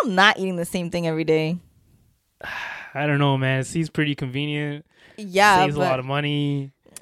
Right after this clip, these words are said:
Speaker 1: listen.
Speaker 2: I would hope that they would see reason and,
Speaker 1: I don't
Speaker 2: you know,
Speaker 1: know.
Speaker 2: be, just to be like, "Okay, you know what?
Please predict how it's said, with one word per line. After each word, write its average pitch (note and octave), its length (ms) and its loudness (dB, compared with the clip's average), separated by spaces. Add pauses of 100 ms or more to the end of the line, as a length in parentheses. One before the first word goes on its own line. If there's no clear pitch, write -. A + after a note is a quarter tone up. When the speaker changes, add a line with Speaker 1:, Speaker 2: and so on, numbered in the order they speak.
Speaker 1:
listen. E3+ 520 -4
Speaker 2:
I D#3 120 6
would F#3+ 160 4
hope F3 260 2
that E3+ 160 0
they D#3+ 100 0
would D3+ 120 -2
see D#3 200 -4
reason E3 680 2 (320)
and, D3 760 0
Speaker 1:
I F3+ 240 4
don't D#3 140 -2
Speaker 2:
you E3+ 100 2
know, D3 40 2 (340)
Speaker 1:
know. E3+ 40 -12 (840)
Speaker 2:
be, E3 100 2
just E3 260 -2
to E3+ 80 -8
be D#3+ 160 0
like, D#3+ 200 4
"Okay, A3+ 240 2
you G3 120 0
know A3 140 0
what? A3 300 2